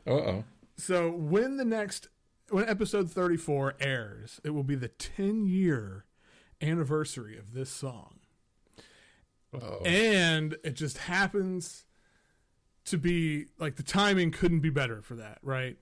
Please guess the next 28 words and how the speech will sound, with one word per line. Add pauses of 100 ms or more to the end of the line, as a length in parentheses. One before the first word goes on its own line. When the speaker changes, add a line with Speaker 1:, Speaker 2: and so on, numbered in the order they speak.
(120)
Speaker 2:
And
it's,
so
it's, (220)
you
know,
December
twenty-second. (420)
So,
of
course, (300)
we
are
talking
about (760)
Tim
Speaker 1:
Oh,
no.
Speaker 2:
Timebomb (200)
<laughs>
doing (240)
You're
a
Mean
One,
<laughs>
Mister
Grinch.